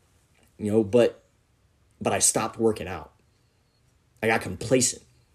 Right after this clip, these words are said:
and I got comfortable, which led me down into a deep, resentful, angry depression, which I directed at my wife. And I couldn't figure out why initially because I,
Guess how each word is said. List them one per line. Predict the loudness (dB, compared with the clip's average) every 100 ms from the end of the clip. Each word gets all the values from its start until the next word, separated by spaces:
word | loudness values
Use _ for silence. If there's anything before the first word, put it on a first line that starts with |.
| -10
and | -6
I |
got | -6 -8
comfortable, | 2 4 4 -2 -6
which | -4 -4 -4 -12 -20 -20 _ -10
led | 2 6 6 6
me | 2 2
down | 0 0 0 2 2 2 0 -4 _ -4
into | -2 -2 0
a | -2 -4 -14 _ 0
deep, | 2 2 -4 -18 _ _ _ _ _ _ _ _
resentful, | -2 2 4 4 2 0 -2 0 4 4 2 _ _ _ _ _
angry | 2 4 4 4 2
depression, | 0 -2 -6 -6 -8 -12 -20 _ _ _ _ _ _ _ _
which | 0 2
I | 4
directed | 4 4 4 2
at | 2
my | 4
wife. | 4 4 0 -8 -20 _ _ _ _ _ _ _ _ _ _ _ _ _ _ _ _ _ 0
And | 2
I |
couldn't | 6 8 8
figure | 8
out | 8 8
why | 4 2 4
initially | 6 6 4 2 -2
because | -4 0 0 0
I, | -6